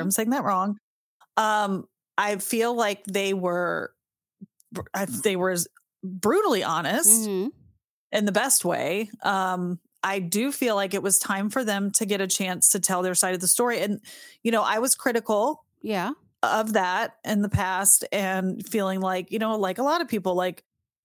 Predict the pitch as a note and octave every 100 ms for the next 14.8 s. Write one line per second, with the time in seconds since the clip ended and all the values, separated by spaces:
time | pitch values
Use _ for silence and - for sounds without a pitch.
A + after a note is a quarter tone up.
0 | _ - A3 G3+ F#3+ A3 G#3 G#3 G#3 G3+
1 | F3+ G#3+ G3 F#3+ F#3+ F#3+ C#4+ F#3 F3 G#3
2 | F4+ F#3+ - G3 F#3 - C4 D4 D4+ D4
3 | _ _ F#3+ F#3+ F3+ B3+ C#4 C4+ C4+ C4+
4 | _ _ _ _ _ _ - G#3 G#3 F3+
5 | - - A#3 A3 F#3+ F3 - _ _ -
6 | G3 F3 G3 F#3+ A3 A3 G#3+ A3 F#3+ D#3+
7 | F3+ F#3+ A3 A3+ A3+ F#3 G#3 F#3+ F#3 E3
8 | E3+ G#3 G#3 A3+ D#4+ - C#4 G3+ D4 F#4+
9 | G#3+ D3+ G#3+ G#3 G3 F#3+ G3+ C#4 - -
10 | G#3+ B3 - - A3 C4+ A#3+ D#3 - _
11 | _ - F3 D#3 - D3+ F#2+ G2+ - F#3+
12 | G3 A3 A3 F#3 A3 C4 B3 A#3 F#3 -
13 | F3+ F3 E3 F3+ E3+ - D#3+ D#3+ C#3+ -
14 | F3+ G2+ G2 E2+ A3+ B3+ G#3+ D#3